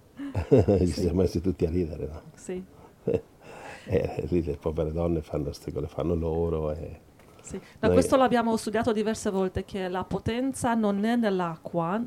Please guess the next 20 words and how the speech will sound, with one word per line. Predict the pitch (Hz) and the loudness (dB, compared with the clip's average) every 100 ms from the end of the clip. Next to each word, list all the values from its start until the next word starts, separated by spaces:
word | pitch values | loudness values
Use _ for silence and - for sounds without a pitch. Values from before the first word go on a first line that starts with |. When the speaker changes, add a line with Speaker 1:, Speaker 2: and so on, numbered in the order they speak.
| 190 | -2
Speaker 2:
ma | 190 | 0
è | 190 | 0
nello | 185 185 185 175 175 175 | 0 -2 -2 -2 0 0
Spirito | - - 185 180 175 | -2 -4 -4 -2 -4
Santo, | - 240 294 240 | 0 0 2 4
Speaker 1:
È | |
Speaker 2:
come | - 208 | 6 6
Speaker 1:
logico. | 202 | 4
Speaker 2:
dice | 240 - | 2 2
in | 214 196 | 2 2
Atti | 214 247 - | -2 -4 0
uno | 214 202 180 | 0 2 0
otto. | 170 - - 160 185 | 0 -4 -2 -2 0
Dice: | - 202 220 | -2 4 6
Speaker 1:
Sì. | |
Speaker 2:
"Avrete | 220 262 247 | 6 6 4
potenza | 247 277 285 220 170 | 4 4 2 2 -2
con | - 185 | 2 2
lo | 175 | 2
Spirito". | - 165 - 175 | -2 -8 -10 -12